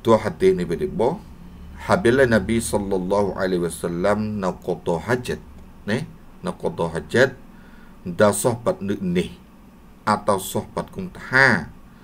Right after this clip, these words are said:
Nau tu tak Nabi. Nau ni untuk khidmat Nabi. Ha, mana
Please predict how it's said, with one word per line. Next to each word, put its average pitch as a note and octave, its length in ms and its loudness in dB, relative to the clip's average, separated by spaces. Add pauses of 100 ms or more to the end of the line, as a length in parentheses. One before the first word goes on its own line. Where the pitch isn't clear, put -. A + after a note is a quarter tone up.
(340)
Nau G2+ 340 4
tu G#2 220 -2
tak - 320 -2
Nabi. C#2 320 -12 (1200)
Nau A#2 320 6
ni F3 380 2 (580)
untuk G#2+ 560 2
khidmat G#2+ 480 -8
Nabi. D#2+ 320 -12 (640)
Ha, E2 320 -6
mana D#2 240 -8